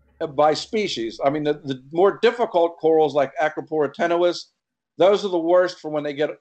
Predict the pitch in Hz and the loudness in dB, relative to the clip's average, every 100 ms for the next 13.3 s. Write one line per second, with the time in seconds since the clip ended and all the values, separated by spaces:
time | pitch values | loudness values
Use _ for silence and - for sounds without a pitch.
0 | 160 151 - 151 151 156 156 - _ _ | -4 -4 -6 -6 -4 -4 -6 -14 _ _
1 | 147 190 180 180 170 170 151 165 175 - | 4 4 4 2 2 2 -2 -6 -8 -10
2 | 147 - 156 139 131 101 - _ 139 131 | -10 -2 0 0 -4 -12 -14 _ -4 -2
3 | 123 170 175 208 196 190 196 165 160 160 | -2 2 2 2 0 2 2 2 0 0
4 | 156 165 170 156 143 143 - 160 151 147 | 2 0 0 -4 -6 -8 -2 -2 0 -4
5 | 127 - 135 139 156 151 127 127 131 131 | -6 -6 -4 -2 0 0 -2 -6 -4 -4
6 | 135 131 131 131 143 135 - 139 139 104 | -2 -2 -2 0 -2 -2 -4 -2 0 -2
7 | - _ _ _ _ - 151 147 143 _ | -8 _ _ _ _ 2 6 6 2 _
8 | _ _ _ 139 139 226 202 196 - 214 | _ _ _ -6 0 2 2 -2 -4 -4
9 | 208 202 190 - 190 185 190 - 143 160 | 0 0 0 -2 0 0 0 -4 -2 -2
10 | 175 143 139 185 185 220 196 180 170 175 | 0 0 0 0 0 -4 -2 0 0 0
11 | 160 - 185 180 170 156 147 156 151 117 | -2 -4 2 4 4 0 -2 -2 -4 0
12 | 147 156 143 147 - 151 139 120 120 160 | 2 2 2 -2 -2 -4 -4 -6 -10 -8
13 | 185 196 | -4 -4